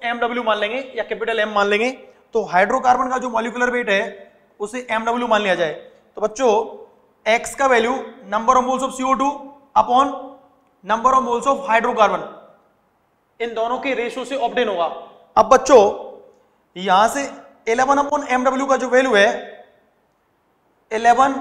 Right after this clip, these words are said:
upon एमडब्ल्यू, इसको इधर ले जाएंगे, जो कि equal मिलेगा three by four X के equal मिलेगा। इस तरह का value मिल जाएगा बेटा यहां से, इलेवन upon molecular weight equal to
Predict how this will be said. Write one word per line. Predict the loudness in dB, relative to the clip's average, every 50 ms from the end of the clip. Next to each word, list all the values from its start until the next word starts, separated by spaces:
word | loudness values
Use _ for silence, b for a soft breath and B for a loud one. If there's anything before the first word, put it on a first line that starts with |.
| -10 -12 -16 -20 -20 -6 -2 0
upon | 0 2 2 2 2 0 -2 -2 -2
एमडब्ल्यू, | 0 0 0 0 -2 -2 -2 -4 -4 -6 -8 -12 -18 -20 -20 -20 _ _ _ _
इसको | -14 -8 -6 -2
इधर | 0 0
ले | 2 2 2
जाएंगे, | 2 0 -2 -4 -8 -10 -12 -18 -20 -20 -20 _ _ _ _ _ _ _ _ _ _ _ _ _ _ _ _ _ _ _ _ _ _ _ _ _ _ _
जो | -10 -4 -2 -2 -2
कि | -2 -6 -8 -8 -12 -16 -20 -20 -20 _ _ _ _ _ _ _ _ _ _ _ _ _ _ _ _ _ _ _ _ _ _ -10
equal | -10 -10 -6 -6 -4 -4 -2
मिलेगा | 0 0 2 4 6 6 6 6 4 2 -4 -8 -10 -14 -18 -20 -20 -20 _ -10
three | -8 -6 -2 4
by | 6 6 6 6 2 -4
four | -4 -2 -2 0 0 -2 -4 -8 -12 -16 -20 -20 -20 -20 _ _ _ _ 0
X | 0 0 0 -4 -8
के | -8 -6
equal | -4 -4 -4
मिलेगा। | -4 -4 -4 -4 -6 -6 -8 -14 -18 -20 -20 _ _ _ _ _ -12
इस | -12 -10 -8 -4
तरह | -2 -2
का | 0 0 0 0 -2 -6 -14 -10 -6
value | -4 -4 -2 -2
मिल | -4 -4 -4
जाएगा | -4 -4 -4
बेटा | -2 -2 -2
यहां | -2 -2 -2 -2
से, | -4 -6 -8 -10 -14 -18 -20 _ _ _ _ _ _
इलेवन | -2 0 2 4 4 4
upon | 4 2 2 0 0 2
molecular | 0 0 0 0 0 2 2 2
weight | 2 0 0 -4 -8
equal | -4 -2 0 0
to | 0